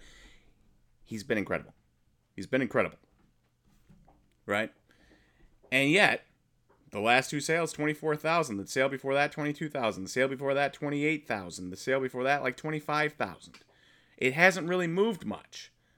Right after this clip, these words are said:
despite his spectacular, spectacular play. And so I think,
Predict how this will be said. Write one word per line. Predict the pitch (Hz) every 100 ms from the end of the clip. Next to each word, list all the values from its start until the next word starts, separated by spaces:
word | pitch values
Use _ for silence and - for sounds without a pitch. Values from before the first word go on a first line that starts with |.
| _
despite | 160 156 - 180 196
his | 196 196
spectacular, | - 202 - - 143 147 147 160
spectacular | - 165 - 131 123 135 147
play. | 151 214 196 117 - - - - -
And | 143
so | 139 160 151
I | 139 147
think, | 147 226 240 180